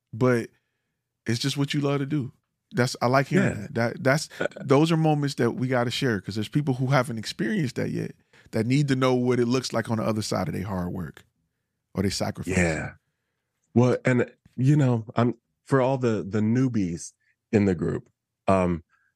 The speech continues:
Speaker 2: I've been in the group for a while. I've been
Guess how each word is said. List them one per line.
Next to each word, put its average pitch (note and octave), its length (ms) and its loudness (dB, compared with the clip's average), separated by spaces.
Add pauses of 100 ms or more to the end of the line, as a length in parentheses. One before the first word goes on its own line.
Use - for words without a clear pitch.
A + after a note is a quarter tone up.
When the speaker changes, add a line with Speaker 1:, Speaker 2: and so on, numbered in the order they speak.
(280)
Speaker 2:
I've C3+ 180 4
been E3 140 2
in G#2 120 2
the F#2+ 80 0
group F#2+ 260 -2
for F#2 400 0
a F#2+ 60 0
while. F2 380 -4 (200)
I've A2 140 2
been G2 220 0